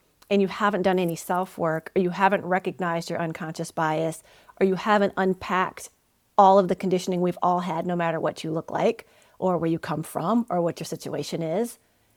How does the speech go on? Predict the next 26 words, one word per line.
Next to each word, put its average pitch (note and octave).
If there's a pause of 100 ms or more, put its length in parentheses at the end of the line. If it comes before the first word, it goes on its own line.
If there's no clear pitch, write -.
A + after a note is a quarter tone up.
(140)
then G3+
you're G3+
going G3+
to G3
keep G3+
navigating E3+
to F3
what's F3
comfortable E3
for -
you. B1+ (580)
And F3+
I F3
think F#3
there's E3+
a F3
lot F3+
of E3
leaders F3+
who G3
even A#3+
h-, G3 (280)
will G3+
hire, A#3
hire A3+
the A#3